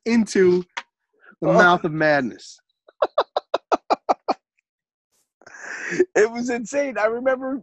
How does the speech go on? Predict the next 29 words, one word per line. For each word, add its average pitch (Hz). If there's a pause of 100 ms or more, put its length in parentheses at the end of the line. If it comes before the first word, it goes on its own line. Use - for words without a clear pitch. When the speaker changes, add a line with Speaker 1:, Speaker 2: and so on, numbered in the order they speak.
Speaker 2:
like, 220
I 196
was 233
at 254
the 220
tail 220
end 151
of 143
it. 143
I'm 156
like, 139
"All 143
right, 131
let's 170
see 180
what's 151
going 143
on." 139
It 135
had 190
nothing 165
invested 117
in 110
it. 123 (100)
You 143
know, 143
I'm -
Speaker 1:
Yeah. 202
Speaker 2:
like, 127